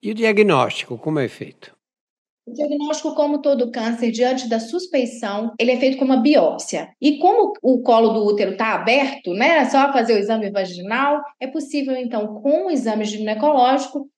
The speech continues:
Speaker 2: coletar uma amostra do colo do útero, e isso vai pra análise, e aí que é feito o diagnóstico. E se confirmado, a paciente vai ser submetida a exames de imagem pra avaliar a extensão dessa doença, classificar naqueles três grupinhos que a gente trouxe e propor o tratamento pra paciente.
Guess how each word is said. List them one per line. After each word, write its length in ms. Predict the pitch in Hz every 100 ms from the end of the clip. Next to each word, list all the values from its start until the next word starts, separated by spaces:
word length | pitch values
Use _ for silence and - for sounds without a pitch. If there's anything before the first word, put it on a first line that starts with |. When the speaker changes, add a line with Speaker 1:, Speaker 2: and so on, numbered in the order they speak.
| _
Speaker 2:
coletar 560 | 320 339 320 277 226
uma 180 | 226 226
amostra 580 | 233 220 233 - - 254
do 160 | 202 196
colo 300 | 202 170 190
do 220 | 247 269
útero, 380 | 233 - 277 277
e 120 | 302
isso 280 | 262 269 233
vai 300 | 208 208 226
pra 160 | 247
análise, 680 | 254 240 208 214 226 226 233 233
e 80 |
aí 240 | 269 226 196
que 140 | -
é 40 | 220
feito 460 | - 185 180 220
o 80 | -
diagnóstico. 960 | 220 185 185 185 202 170 180 - - 202
E 60 | 247
se 280 | - 277 262
confirmado, 800 | 196 - 302 254 233 226 262
a 40 | 269
paciente 380 | 247 233 220 220
vai 140 | 208
ser 160 | 214 196
submetida 640 | 233 202 208 202 226 202
a 20 |
exames 360 | 190 175 160 151
de 140 | 160
imagem 720 | 160 185 233 269 269 294 294 -
pra 140 | 330
avaliar 360 | 339 320 294 220
a 60 |
extensão 500 | 233 240 254 226 214
dessa 300 | 208 208 208
doença, 480 | 202 202 190 247 269
classificar 540 | 262 214 214 226 226 226
naqueles 360 | 220 220 214
três 300 | - 208 202
grupinhos 480 | 196 196 240 320 370
que 60 | 247
a 20 |
gente 260 | 208 196 -
trouxe 480 | 190 196 294 349 349
e 220 | 262 269
propor 340 | 285 302 233 220
o 80 |
tratamento 580 | - 233 247 226 190 185
pra 140 | - 202
paciente. 720 | 208 202 220 - - -